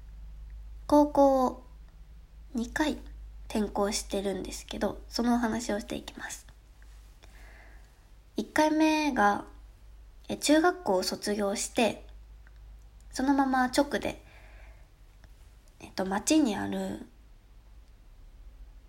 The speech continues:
通信制の高校に入学しました。まあ、それは普通に入学、あの、高校卒業、違う。普通に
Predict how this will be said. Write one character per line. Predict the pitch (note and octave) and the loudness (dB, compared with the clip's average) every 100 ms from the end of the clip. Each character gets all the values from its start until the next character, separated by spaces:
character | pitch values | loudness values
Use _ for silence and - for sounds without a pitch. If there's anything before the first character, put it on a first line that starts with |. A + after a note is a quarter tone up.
| - - - - - - - | -20 -20 -20 -20 -20 -20 -10
通 | - A#3+ | -4 -2
信 | A#3+ A#3 | -2 -4
制 | A3+ A3+ G#3+ | -2 -2 0
の | G#3 G3+ G3 - | 0 0 -2 -2
高 | G3+ G3 | -2 -2
校 | G#3 G3 | -2 -4
に | F#3+ F#3 - - - - - - - | -4 -6 -10 -16 -20 -20 -20 -20 -4
入 | G#3+ G3+ | 0 0
学 | G3 - | 0 -6
し | - | -6
ま | G3 G3+ | -6 -8
し | - | -8
た。 | - - - - - - - - - - - - - - - | -10 -14 -18 -20 -20 -20 -20 -20 -20 -20 -20 -20 -20 -10 -4
ま | |
あ、 | B3 | 2
そ | C#4+ | 4
れ | C#4 | 4
は | B3+ | 4
普 | B3 | 2
通 | A3+ G#3+ | 2 2
に | G#3 G3 | 2 -2
入 | G3 G#3 | -4 -6
学、 | G#3 - F#3+ | -8 -8 -6
あ | F#3+ | -4
の、 | F#3+ - | -6 -4
高 | - F#3+ | -4 -2
校 | G3+ | -4
卒 | G#3 - - G3 | -4 -8 -8 -8
業、 | - | -8
違 | |
う。 | - - - - - - - - - - - - - - - - | -8 -4 -2 -4 -8 -20 -20 -20 -20 -20 -20 -20 -20 -20 -20 -12
普 | |
通 | - A3+ | -4 2
に | C4 D4+ - | 4 2 0